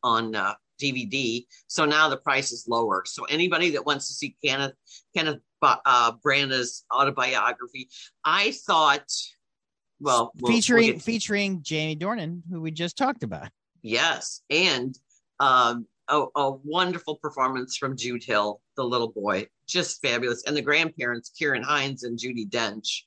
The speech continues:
Speaker 2: Yes, Judi Dench is fantastic.
Speaker 1: Oh, well, Kieran Hines, I mean, it's just great. It's about family. It's about, uh, determining that you must leave your home because, uh, you can't live there anymore. And, uh,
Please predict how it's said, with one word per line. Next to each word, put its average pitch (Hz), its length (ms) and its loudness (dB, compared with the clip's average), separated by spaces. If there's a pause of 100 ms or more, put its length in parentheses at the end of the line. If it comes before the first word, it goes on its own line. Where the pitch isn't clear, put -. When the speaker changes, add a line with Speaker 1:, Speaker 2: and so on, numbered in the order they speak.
(100)
Speaker 2:
Yes, 131 420 0
Judi 147 300 -4
Dench 139 300 -2
is 123 100 -8
fantastic. 113 640 -8 (260)
Speaker 1:
Oh, 180 280 4
well, 120 220 -6 (180)
Kieran 101 220 -6
Hines, - 380 -4 (140)
I 156 80 0
mean, 175 160 2
it's 220 200 4
just 359 220 0
great. 147 280 0
It's 147 140 -8
about 185 280 -2
family. 226 400 4
It's 196 160 -4
about, 165 360 0 (340)
uh, 156 360 2 (360)
determining 175 680 0
that 143 300 -2
you 156 180 -4
must 160 360 0
leave 175 340 -2
your 143 140 -4
home 156 500 -4
because, 139 760 -2 (500)
uh, 131 260 2
you 139 180 -4
can't 143 260 -4
live 151 220 0
there 226 160 2
anymore. 240 760 -4
And, 135 400 -2
uh, 123 280 2